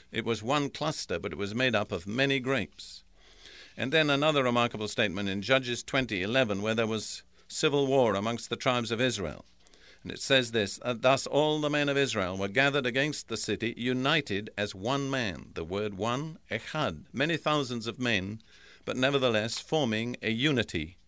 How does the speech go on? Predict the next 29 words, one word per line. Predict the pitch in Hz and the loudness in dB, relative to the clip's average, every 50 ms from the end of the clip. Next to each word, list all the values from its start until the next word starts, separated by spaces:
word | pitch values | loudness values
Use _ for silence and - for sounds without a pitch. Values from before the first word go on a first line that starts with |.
| - _ - - | -20 _ -16 -8
one. | - 104 127 135 123 107 76 67 - - - _ - - - - - - - - - - - - | -2 2 2 2 2 2 -2 -4 -10 -16 -20 _ -20 -20 -20 -20 -20 -20 -20 -18 -20 -20 -16 -8
And | - 110 113 | -4 0 4
then | 127 135 135 139 139 | 6 6 6 6 2
in | 123 113 120 123 | 0 0 2 2
a | 120 | 2
vision | 117 143 147 135 127 143 131 | 4 4 2 2 2 0 -2
of | 120 120 | 0 0
Ezekiel, | 123 117 139 156 147 - - - 90 82 87 87 | 0 2 0 0 -2 -2 -4 -4 -2 -2 -2 -4
in | - 98 | -4 -2
Ezekiel | 101 107 113 135 127 - 131 117 | -2 0 0 0 0 0 -4 -4
thirty-seven, | 110 139 123 120 123 113 - - - 147 123 95 85 - - - - _ - - - - - - - | 0 0 0 2 0 -2 -2 0 0 0 0 0 -4 -8 -10 -16 -20 _ -20 -20 -20 -20 -20 -12 -6
the | 107 | -2
Lord | 101 113 127 127 131 127 120 - - | 0 2 4 4 4 2 0 -8 -2
told | - 135 135 131 131 | 2 4 4 4 4
him | 127 127 | 2 0
to | - 123 | -2 -4
take | - - 139 123 120 - | 0 2 0 0 0 -2
two | - 143 131 | -2 -2 -2
sticks | - - - - 131 - - - - | -2 -2 2 2 2 2 2 -6 -6
and | - 92 98 104 | -4 -2 -2 0
name | 110 127 139 131 117 104 | 2 4 4 4 2 0
them | 95 92 98 | -2 -2 -4
for | 98 - 92 | -4 -6 -4
the | - 104 | -6 -6
two | - - 135 135 127 120 117 113 - | -2 0 0 0 0 0 -2 -4 -4
leading | 90 113 131 127 120 123 120 | 0 2 2 2 2 2 0
tribes | 113 - - 123 123 120 110 107 - | 0 0 0 0 0 0 -2 -2 -4
of | 117 107 | -2 0
Israel. | 123 135 120 - - 69 67 | 2 2 2 2 -2 -2 -4